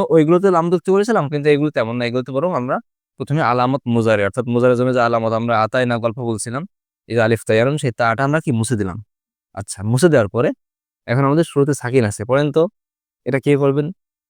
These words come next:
ত্রিবু, হুলু, ফাসরু। পড়া যায়? <laughs>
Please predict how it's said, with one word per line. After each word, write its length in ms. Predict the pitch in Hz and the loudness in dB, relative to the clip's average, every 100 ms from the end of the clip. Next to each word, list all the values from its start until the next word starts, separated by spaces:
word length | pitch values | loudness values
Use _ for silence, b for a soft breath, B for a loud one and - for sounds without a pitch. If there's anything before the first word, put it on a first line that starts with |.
| - | -2
ত্রিবু, 260 | 202 208 202 214 _ _ _ _ _ _ _ _ _ _ _ | 2 4 2 -2 _ _ _ _ _ _ _ _ _ _ _
হুলু, 220 | 277 262 202 - _ _ _ _ _ _ _ _ _ _ _ | 2 4 4 0 _ _ _ _ _ _ _ _ _ _ _
ফাসরু। 280 | 254 294 247 208 _ _ _ _ - | -4 0 0 -2 _ _ _ _ 0
পড়া 100 | 156 | 4
যায়? 180 | 175 127 - | 4 2 -2
<laughs> 280 | - 139 120 | -2 -2 -2